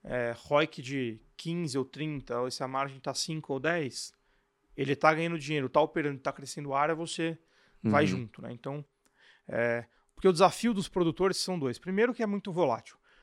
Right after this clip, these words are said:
Speaker 1: O segundo é que a S L C, às vezes, tem uma fazenda incrível. Só que ela não consegue crescer, não consegue expandir a área. Pra expandir a área, ela tem que comprar uma fazenda do lado.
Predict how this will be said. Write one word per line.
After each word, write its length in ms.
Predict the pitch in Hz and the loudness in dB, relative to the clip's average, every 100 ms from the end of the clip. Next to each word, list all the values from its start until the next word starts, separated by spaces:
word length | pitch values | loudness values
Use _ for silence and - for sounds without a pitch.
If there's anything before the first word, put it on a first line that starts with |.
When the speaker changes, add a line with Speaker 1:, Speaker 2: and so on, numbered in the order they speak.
| _ | _
Speaker 1:
O 80 | - | -4
segundo 440 | - 151 233 214 | -4 -2 0 2
é 60 | 180 | 2
que 200 | - 170 | 2 0
a 60 | |
S 160 | 165 - | 2 0
L 140 | 190 | -2
C, 180 | 185 208 | 0 0
às 100 | 208 | 0
vezes, 140 | 208 - | 0 -4
tem 120 | 214 | -4
uma 260 | 208 202 | 0 0
fazenda 440 | 175 - 170 185 220 | 0 0 2 0 -2
incrível. 500 | 214 185 160 117 104 _ _ - _ | -2 -2 -2 -2 -10 _ _ -20 _
Só 120 | - | -4
que 60 | - | 2
ela 100 | 226 | 2
não 100 | 247 | 2
consegue 400 | 220 214 247 247 | -2 2 2 2
crescer, 340 | 233 185 - | 4 4 4
não 100 | 165 | -2
consegue 280 | 147 170 220 | -2 -2 -2
expandir 400 | 220 202 165 143 | -2 -4 0 4
a 40 | 123 | 4
área. 180 | 117 117 | 4 0
Pra 160 | - | -8
expandir 320 | 156 185 165 170 | -6 -6 0 2
a 40 | |
área, 60 | 185 | 2
ela 60 | |
tem 120 | 196 202 | -2 -6
que 60 | |
comprar 260 | 220 202 196 | -6 -2 -2
uma 60 | 196 | 0
fazenda 400 | 208 175 190 202 | -2 -2 -4 -2
do 80 | |
lado. 340 | 220 170 139 | 4 4 4